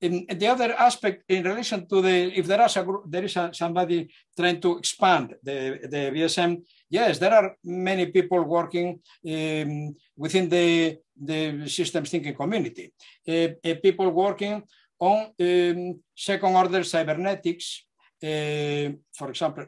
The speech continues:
Raúl Espejo with some colleagues, uh, and, and, and further that, they call it third order. Okay, there are a lot of debate about that, uh, uh, if that, uh, exists or not. But in, uh, anyhow, just to go further up, n-,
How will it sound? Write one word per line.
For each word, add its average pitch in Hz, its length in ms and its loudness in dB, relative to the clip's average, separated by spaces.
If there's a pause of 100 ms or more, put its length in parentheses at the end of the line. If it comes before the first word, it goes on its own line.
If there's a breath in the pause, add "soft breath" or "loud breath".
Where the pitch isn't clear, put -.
Raúl 151 260 -4
Espejo - 540 -6 (220 soft breath)
with 143 100 -6
some 147 220 -2
colleagues, 170 480 -4 (360 soft breath)
uh, 151 340 -4 (380)
and, 160 400 2
and, 160 280 -2
and 160 160 -4
further 160 440 2
that, 151 400 2
they 156 180 -12
call 156 200 -4
it 151 100 -10
third 160 260 -2
order. 143 320 0 (140)
Okay, 135 240 -10 (100)
there 147 160 -8
are 151 260 -4
a 156 160 -10
lot 160 200 -2
of 123 100 -12
debate 135 320 -4
about 131 220 0
that, 151 200 2 (180)
uh, 139 40 -10
uh, 139 80 -10 (260 loud breath)
if 147 380 -8
that, 147 240 -6
uh, 139 480 -10
exists 131 320 -10
or 131 80 -8
not. 175 160 -4
But 156 180 -4 (120)
in, 185 240 0
uh, 185 220 -12 (100)
anyhow, 175 340 0 (260 loud breath)
just 226 240 2
to 202 220 -4 (180 loud breath)
go 202 160 0
further 214 760 2 (120)
up, 185 320 2 (460 loud breath)
n-, 208 300 -12